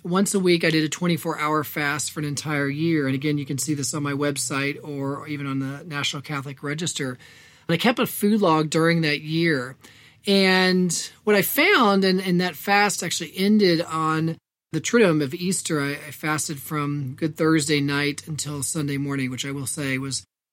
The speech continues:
was a challenge, but it came with so many different blessings.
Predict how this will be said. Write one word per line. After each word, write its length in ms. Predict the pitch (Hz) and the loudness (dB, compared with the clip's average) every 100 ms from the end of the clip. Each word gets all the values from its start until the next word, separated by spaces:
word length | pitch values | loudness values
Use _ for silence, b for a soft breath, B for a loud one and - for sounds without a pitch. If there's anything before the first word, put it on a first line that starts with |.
| _ | _
was 120 | 165 147 | -6 -4
a 60 | |
challenge, 560 | 131 156 147 147 135 131 | -2 0 2 2 0 -2
but 100 | 139 | -8
it 60 | |
came 220 | - 151 147 | -6 -4 -4
with 140 | 123 | -4
so 300 | - - 165 | -6 -2 0
many 180 | 156 135 | 2 0
different 340 | 139 131 127 | -2 -6 -10
blessings. 640 | 139 139 - 135 123 123 | -8 -6 -6 -6 -6 -8